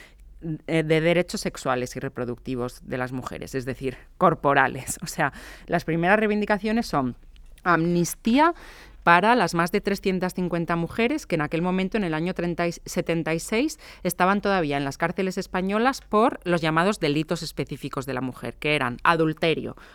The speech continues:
aborto y prostitución, o sea, cuerpo, ¿no? Ley del divorcio,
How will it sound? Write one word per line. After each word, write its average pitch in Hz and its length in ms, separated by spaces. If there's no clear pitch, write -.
aborto 208 680
y 175 120
prostitución, 135 800
o 147 80
sea, 131 380
cuerpo, - 540
¿no? 196 240
Ley 226 240
del 233 180
divorcio, 143 580